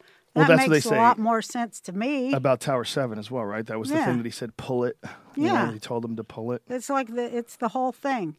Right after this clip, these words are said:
Speaker 1: Mm-hmm.
Speaker 2: Uh, you know, it's, um, you know, you, you have to burn your building down to get the insurance money.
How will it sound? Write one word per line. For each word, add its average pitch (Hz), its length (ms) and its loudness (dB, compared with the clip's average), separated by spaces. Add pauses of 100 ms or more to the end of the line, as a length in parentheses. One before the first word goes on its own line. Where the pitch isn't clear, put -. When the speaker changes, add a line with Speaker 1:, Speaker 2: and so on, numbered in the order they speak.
(260)
Speaker 1:
Mm-hmm. - 160 0
Speaker 2:
Uh, 214 160 2
you 240 180 -4
know, 220 260 -4
it's, - 340 -12 (100)
um, 185 280 -8 (440)
you 214 160 -8
know, 208 260 -8
you, 196 320 -10
you 214 100 -8
have 208 200 -6
to 208 80 -10
burn 214 260 -4
your 208 120 -6
building 233 420 -6
down 196 240 -6
to 208 60 -8
get 208 160 -10
the 214 100 -10
insurance 262 560 -6
money. 151 380 -10